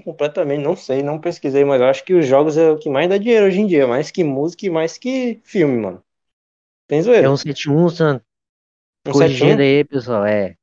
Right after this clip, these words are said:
Speaker 2: Corrigindo, é um sete um.
Speaker 1: É, é um sete um,
Speaker 2: E é
Speaker 1: não foi nem
Speaker 2: brasileiro,
Speaker 1: quatro um.
Speaker 2: não é um, um zero um também.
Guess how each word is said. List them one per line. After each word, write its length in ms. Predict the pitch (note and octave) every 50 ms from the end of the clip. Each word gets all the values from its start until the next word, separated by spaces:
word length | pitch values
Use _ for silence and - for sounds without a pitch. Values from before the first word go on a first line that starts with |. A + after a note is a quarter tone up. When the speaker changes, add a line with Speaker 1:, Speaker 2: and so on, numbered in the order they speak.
| _ _ -
Speaker 2:
Corrigindo, 480 | B2 A#2+ A#2+ A2+ G2 A2 A#2 B2 A#2+ A#2
é 80 | A2
um 100 | G#2+ A2
sete 280 | G#2+ - A2+ G#2 - G2+
um. 80 | F#2+
Speaker 1:
É, 360 | G2+ C#3+ C#3+ C#3 C3 B2 B2+ B2+
é 60 | C3+
um 120 | D3+ D#3
sete 320 | D#3 F3 E3 E3 E3 E3 D3
um, 100 | B2+ A#2+
Speaker 2:
E 40 |
é 60 | A#2 A#2
Speaker 1:
não 60 | A2+
foi 120 | A2 A2+ -
nem 140 | - G#2
Speaker 2:
brasileiro, 320 | G#2 G#2+ A2 - C3 C3 B2+ -
Speaker 1:
quatro 20 |
um. 240 | C#3 C#3 B2+ B2 C3
Speaker 2:
não 60 | C3+
é 100 | C3+ C3+
um, 280 | C3 B2+ B2 A#2+ - - - -
um 140 | C#3 C3+ B2
zero 380 | A2+ A#2 B2 A#2+ A#2+ A#2 A2+ A2+
um 140 | B2 B2+ A#2
também. 340 | A#2 A2+ A2+ A2+ A2+ A2+